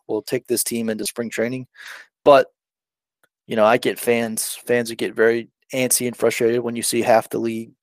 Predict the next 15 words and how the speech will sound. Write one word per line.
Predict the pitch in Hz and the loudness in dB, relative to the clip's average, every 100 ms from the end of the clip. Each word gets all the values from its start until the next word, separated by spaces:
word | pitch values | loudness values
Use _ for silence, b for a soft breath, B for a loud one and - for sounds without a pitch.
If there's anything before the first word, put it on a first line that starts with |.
| _ - | _ -6
signing | 127 120 117 | 0 0 2
all | 107 | 0
these | 120 - | -2 -4
big | 120 - | -8 -2
players. | 117 113 113 | 0 0 -2
The | - | -4
Braves | 110 107 | -4 -2
haven't | 117 110 | -2 -4
done | 113 113 | -4 -6
anything. | 113 113 117 113 - - B B B _ _ | -6 -8 -8 -10 -16 -20 B B B _ _
I | 120 | 2
get | 123 | 2
the | - | 2
frustration, | - 117 - 113 - - | 0 0 0 -4 -4 -6
but | 110 - | -2 -2